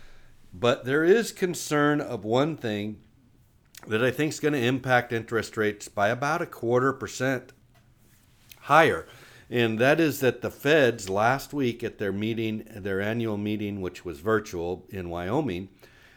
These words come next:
they came out and said that they're looking for inflation rate of two and a half percent instead of two percent. And that's negative for bonds, whether it's treasuries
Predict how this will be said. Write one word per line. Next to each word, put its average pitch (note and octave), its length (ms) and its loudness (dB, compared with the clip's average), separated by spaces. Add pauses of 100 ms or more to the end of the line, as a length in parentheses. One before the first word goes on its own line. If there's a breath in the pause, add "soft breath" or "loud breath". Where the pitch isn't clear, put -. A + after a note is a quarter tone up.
(180 soft breath)
they C3+ 120 -2
came G3 240 -2
out F#3+ 140 0
and B2+ 100 -6
said B2+ 440 -2
that A2+ 180 -4
they're A#2+ 240 0
looking A2+ 420 -2
for G#2 240 -2
inflation F#2+ 920 -4
rate F#2 400 -4
of F2+ 480 -6 (800)
two D3+ 160 0
and B2+ 100 2
a - 20 0
half D#3 240 2
percent G2+ 300 -10
instead A2+ 260 -6
of A2+ 100 -8
two G3 140 2
percent. G2+ 380 -8 (580 loud breath)
And A2+ 160 -4
that's G3+ 240 4
negative D3+ 480 2
for - 300 -2
bonds, A#2 640 2
whether F#2+ 320 -2
it's - 180 -8
treasuries A2+ 680 -4